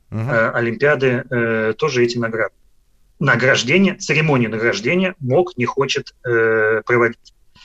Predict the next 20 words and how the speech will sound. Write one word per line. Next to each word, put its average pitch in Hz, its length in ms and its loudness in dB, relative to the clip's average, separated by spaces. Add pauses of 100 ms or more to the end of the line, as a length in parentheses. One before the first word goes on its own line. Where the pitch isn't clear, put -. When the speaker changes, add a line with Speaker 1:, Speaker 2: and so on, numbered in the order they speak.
(200)
Speaker 2:
И 123 80 -4
кажется, 185 440 2
что 170 300 2
не 143 160 0
зря, 175 500 2
э, 131 380 2
если 151 300 -2
бы 143 100 -4
они 143 160 -2
были 135 460 0
полностью 123 500 2
на 120 80 0
сто 135 160 0
процентов 120 560 -2
уверены, 120 420 2
что - 220 -6
Камила, 123 460 0 (420)
э, 117 260 4
сохранит, 131 640 0
эм, 113 1400 -2